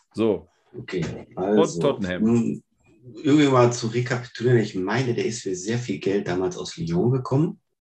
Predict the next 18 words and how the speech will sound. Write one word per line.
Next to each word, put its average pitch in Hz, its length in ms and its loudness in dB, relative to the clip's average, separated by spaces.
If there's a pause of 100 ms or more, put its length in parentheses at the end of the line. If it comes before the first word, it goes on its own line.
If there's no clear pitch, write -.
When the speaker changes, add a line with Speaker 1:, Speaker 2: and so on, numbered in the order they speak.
(1120)
Speaker 2:
Und 92 180 -2
ich 90 160 0
meine, 143 920 4 (720)
da 107 120 2
ist 123 180 2
er 117 120 2
auch 107 180 -6
wieder 120 140 2
hin 110 200 -2
zurückgegangen, 82 840 -4 (380)
weil 101 200 2
er - 120 2
ist 120 200 2
kein, 117 380 2 (200)
er 98 560 -2
ist 120 160 4
kein 113 220 0
Pariser, 160 880 -2